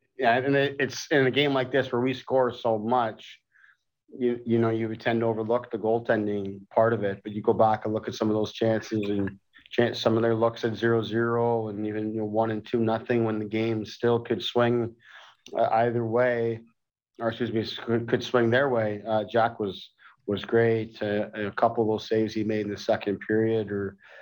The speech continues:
you know, that's, that's the Jack, um, that's, that's played really all season for us like that. You know, uh, when we've played good defense, he's been there, um,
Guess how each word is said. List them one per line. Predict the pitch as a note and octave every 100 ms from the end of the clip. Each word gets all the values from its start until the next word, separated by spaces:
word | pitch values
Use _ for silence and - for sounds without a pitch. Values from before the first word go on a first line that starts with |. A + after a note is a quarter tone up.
| - _
you | A2+
know, | A#2+
that's, | A2+ - -
that's | A#2 A#2
the | A2+
Jack, | G2+ A2+ G#2+ G#2+ - _ _ _ _ _ _ _ _ _ _ _ -
um, | A3 G#2+ G#3 - G2 G2+ _ - _ A2+
that's, | G2+ - _
that's | G2+ -
played | - A2+ G2
really | G#2 G#2
all | G2 G2
season | - A2+ G#2 G2+
for | G2+
us | F#2+ F#2 -
like | G2+ -
that. | G2 G2+ G#2
You |
know, | G2 G2+ G#2 G#2 F2+
uh, | F#2 F2+
when | G2 G2+
we've | G#2 G2+
played | A2+ A2+
good | A2 G#2
defense, | A2 - A2+ A2+
he's | G#2+ F#2+
been | G#2 G#2+
there, | A2 G#2+ G#2 - - - _ -
um, | G2+ G2+ G2+ F#2+ F#2+